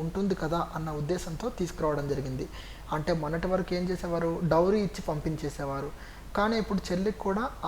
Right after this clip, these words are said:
ఆస్తిలో భాగం ఇవ్వాలనే ఉద్దేశం అనేది కొత్తగా రావడం జరిగిందండి.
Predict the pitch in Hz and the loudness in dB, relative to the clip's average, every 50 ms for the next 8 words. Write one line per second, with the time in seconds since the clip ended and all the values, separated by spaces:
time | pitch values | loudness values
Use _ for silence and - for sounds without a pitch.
0 | 170 185 180 - - 208 202 196 185 170 170 165 165 175 175 175 160 165 160 160 | 0 0 0 -2 -2 2 2 4 4 4 4 4 4 4 2 2 2 2 2 2
1 | 160 156 156 151 147 143 139 170 170 170 - 165 160 160 - - - - - 156 | 2 0 0 -2 -2 0 0 0 0 -2 -4 -6 -8 -10 -10 -12 -10 -6 -4 -2
2 | 160 160 165 220 247 - - 156 - - 156 170 190 233 240 - - - 160 147 | -2 0 0 -2 -2 -2 -4 -2 0 0 2 2 0 0 -2 -6 -6 -2 0 0
3 | 143 143 147 147 147 143 143 143 139 143 139 135 131 131 131 - | 2 2 0 0 0 0 0 0 -2 -2 -4 -4 -4 -4 -6 -6